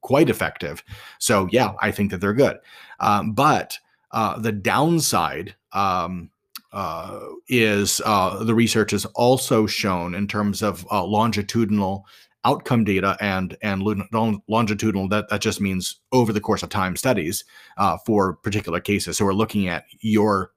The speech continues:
your symptoms over the course of months and years of time, uh, before treatment, during treatment, and long after treatment, and looking at how to, how, you know, the stability of your progress is essentially longitudinal studies. And, um, and the S S R Is are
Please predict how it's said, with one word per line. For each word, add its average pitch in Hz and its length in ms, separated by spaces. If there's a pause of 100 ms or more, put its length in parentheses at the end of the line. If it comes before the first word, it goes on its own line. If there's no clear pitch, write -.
(200)
your 120 340
symptoms 110 500
over 98 180
the 95 100
course 95 340
of 87 180
months 101 320
and 95 140
years 98 220
of 87 80
time, 92 380 (280)
uh, 87 260
before 101 440
treatment, 101 400
during 98 260
treatment, 95 420
and 98 120
long 101 340
after 110 300
treatment, 95 380
and 101 160
looking 101 340
at 82 220 (380)
how 113 180
to, 104 160
how, 107 420 (320)
you 104 120
know, 78 140
the 110 120
stability 113 420
of 92 80
your 87 100
progress 95 600
is 87 220
essentially 92 420
longitudinal 90 680
studies. 90 440 (540)
And, 101 320
um, 85 380 (300)
and 117 180
the 110 100
S 113 160
S 101 100
R 101 360
Is 92 120
are 90 400